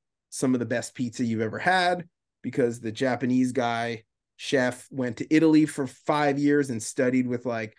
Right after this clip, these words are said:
a pizza master and can make pizza really well. And,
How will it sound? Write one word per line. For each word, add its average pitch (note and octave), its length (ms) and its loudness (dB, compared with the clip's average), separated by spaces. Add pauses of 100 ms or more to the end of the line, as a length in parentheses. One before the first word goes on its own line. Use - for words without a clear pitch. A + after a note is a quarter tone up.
(240)
a - 60 -18
pizza D3+ 340 -2
master C3+ 580 2
and A2 220 -2
can C3 120 -4
make A#2 220 -4
pizza B2+ 340 -4
really B2 260 0
well. B2+ 380 2
And, A2+ 160 -4